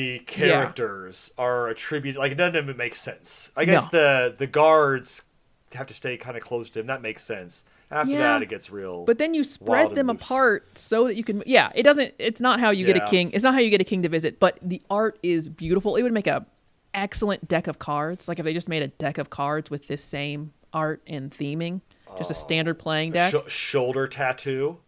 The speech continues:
Speaker 2: with this kinda art. Yeah.
Speaker 1: Also, yes, that's another option. So yeah, that one's, that one's on my, that's on my keep pile. Think about it in terms of, uh, football, and then look that over if you think you might want to, uh, give that one a try.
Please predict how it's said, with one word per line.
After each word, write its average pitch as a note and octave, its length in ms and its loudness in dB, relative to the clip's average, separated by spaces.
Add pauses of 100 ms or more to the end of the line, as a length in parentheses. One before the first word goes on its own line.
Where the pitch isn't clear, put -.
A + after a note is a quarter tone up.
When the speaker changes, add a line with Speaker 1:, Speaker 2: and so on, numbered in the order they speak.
Speaker 2:
with A#2 200 -12
this B2 160 -8
kinda C3+ 360 -6 (160)
art. C#3 160 2
Yeah. E3 60 6
Speaker 1:
Also, E3+ 640 4
yes, D3+ 680 0
that's G3 240 -4
another F#3 380 4
option. F#3 480 -2 (140)
So F3+ 100 0
yeah, G#3+ 180 8 (260)
that A3+ 200 6
one's, C#4+ 260 0 (200)
that F4 160 0
one's E4 140 0
on C4+ 180 0
my, A3 340 0 (140)
that's D4 240 2
on C4 140 4
my A3 120 2
keep G#3 320 -6
pile. C#3 520 -2 (120)
Think D#4+ 340 -6
about B3+ 280 6
it A3+ 100 0
in G#3+ 100 -2
terms G#3 380 -2
of, E3 240 0
uh, D3+ 160 0
football, E4 680 0
and E3+ 240 -2
then F3+ 180 2
look G3 200 0
that G3 180 2
over E3 380 4
if - 200 -4
you B3 120 2
think - 340 -4
you E3 100 -6
might D#3+ 260 -2
want D#3+ 460 -4
to, D3+ 320 0
uh, C3 180 -2
give D3+ 180 -4
that D3 200 -4
one - 100 -8
a - 60 -10
try. - 340 -10